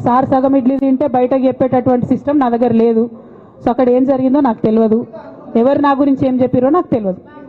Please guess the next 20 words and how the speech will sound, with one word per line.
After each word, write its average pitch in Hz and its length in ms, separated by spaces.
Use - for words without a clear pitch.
Ma'am, 285 200
it 294 140
is 277 60
but 247 120
natural. 240 380
అమ్మతోని 302 580
మాట్లాడకుండా 277 540
ఎవరైనా 254 280
ఉంటారా? 233 220
First 226 240
of - 120
all. 190 100
Second 285 360
of 277 180
all, 269 100
ఈ - 20
మొత్తం 247 480
పరిణామంలో 269 680
కూడా 240 180
మా 220 80